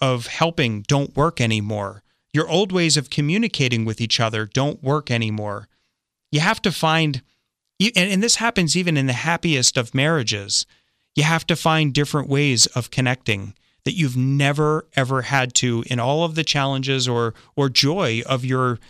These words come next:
many years of marriage. Now you're finding different ways to connect.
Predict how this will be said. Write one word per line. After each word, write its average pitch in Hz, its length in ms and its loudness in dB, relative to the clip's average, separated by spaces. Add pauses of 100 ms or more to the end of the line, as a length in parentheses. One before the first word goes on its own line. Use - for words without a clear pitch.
(160)
many 139 420 2 (520)
years 147 480 2
of 135 140 0
marriage. 139 560 0 (260)
Now 139 220 2
you're 156 180 0
finding 135 460 0
different 123 360 -2
ways 120 280 0
to 117 120 -4
connect. 113 500 -2